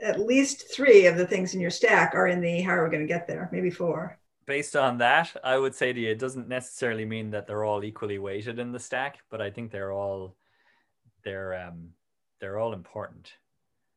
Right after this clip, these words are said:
Speaker 2: You know, so, so if I g-, give an example,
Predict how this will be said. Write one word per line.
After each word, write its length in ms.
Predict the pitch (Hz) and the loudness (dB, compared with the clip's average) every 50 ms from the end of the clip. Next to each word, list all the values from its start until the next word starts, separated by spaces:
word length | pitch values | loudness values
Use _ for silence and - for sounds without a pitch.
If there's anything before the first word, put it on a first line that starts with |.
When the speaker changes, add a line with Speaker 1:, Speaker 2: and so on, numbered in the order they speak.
| _ _ _ _ _ _ _ _ _ _ _ _ _ _ _ | _ _ _ _ _ _ _ _ _ _ _ _ _ _ _
Speaker 2:
You 120 | - 101 98 | -20 -18 -18
know, 180 | 95 92 90 | -16 -18 -18
so, 420 | 82 - - 95 92 92 92 87 - _ | -18 -16 -14 -14 -14 -12 -14 -16 -18 _
so 220 | - - 117 107 | -16 -12 -10 -10
if 120 | 101 - - | -8 -6 -6
I 120 | 110 101 | -6 -6
g-, 240 | 95 - - - 110 | -6 -12 -20 -20 -12
give 180 | - 135 131 117 | -6 -6 -6 -6
an 60 | 110 | -6
example, 680 | 104 98 113 107 107 107 104 - 104 98 95 92 90 | -10 -8 -6 -4 -4 -6 -6 -8 -10 -10 -10 -10 -14